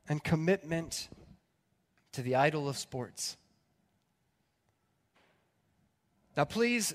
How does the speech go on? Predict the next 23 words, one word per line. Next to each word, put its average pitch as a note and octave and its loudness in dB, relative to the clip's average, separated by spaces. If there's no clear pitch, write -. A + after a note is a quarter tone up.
don't F#3 6
hear F#3 0
me F3+ -2
say E3 2
that D3 6
all G#3 10
sports A3 2
are G#3 2
evil, D#3+ 0
and D3 0
if D3 -4
you G3 2
enjoy F#3 4
a F3 6
game F3 4
on D#3 2
Sunday D#3+ 0
morning, D3+ -2
you're C3+ -4
some D#3+ -2
kind D#3+ -2
of C#3+ -6
heathen. C3 -4